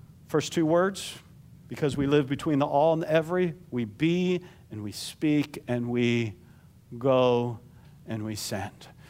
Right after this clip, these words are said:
We currently, that's a picture of over in South, our twenty-five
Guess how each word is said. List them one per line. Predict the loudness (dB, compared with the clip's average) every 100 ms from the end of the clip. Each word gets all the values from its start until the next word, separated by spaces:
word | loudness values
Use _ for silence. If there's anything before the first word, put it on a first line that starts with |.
| -12
We | -8
currently, | -4 0 2 4
that's | 4 2
a |
picture | -2 -2 -2 0 2
of | 0 -2 -10 -4
over | -2 0
in | -2
South, | 0 6 6 4 -4 -20 -20 -20 -20 -20 -4
our | -4
twenty-five | -2 0 0 4 6 6 6 2 -4